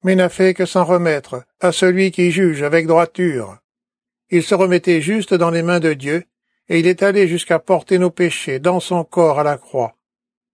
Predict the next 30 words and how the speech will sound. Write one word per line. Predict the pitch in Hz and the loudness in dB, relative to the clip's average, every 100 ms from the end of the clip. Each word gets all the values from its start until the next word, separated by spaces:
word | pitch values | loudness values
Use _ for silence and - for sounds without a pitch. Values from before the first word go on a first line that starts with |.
| _ - | _ -4
Pendant | 180 180 | 0 2
même | 175 185 160 131 - | 2 2 0 -6 -6
qu'il | - 175 | 0 2
recevait | 180 175 180 175 | 2 2 0 0
toutes | 165 196 185 | 0 0 0
ces | 175 170 | 0 0
injures | 170 165 147 180 151 | 0 0 2 2 2
de | 160 | 2
la | 160 156 | 2 0
part | 170 165 | 0 2
des | 160 165 | 0 -2
pécheurs, | 165 156 180 160 123 107 _ _ _ _ _ | -4 -2 -2 -2 -4 -10 _ _ _ _ _
il | 170 | 0
est | 175 180 | 2 2
allé | 196 | 2
à | 196 | 2
la | 170 | 0
croix | - - 135 151 - _ _ - | -2 -4 -2 -2 -6 _ _ 0
et | 175 | 2
est | |
mort | 175 196 175 143 | 2 2 2 0
pour | 160 | 0
les | 160 160 | 0 0
pécheurs | 170 160 180 160 131 | -2 -2 0 0 0
qui | 170 | -2
le | 160 | -2
traitaient | 165 165 160 156 | -2 -4 -2 -2
de | 160 | 0
la | 156 151 | 0 0
sorte, | 175 147 - | 0 -2 -4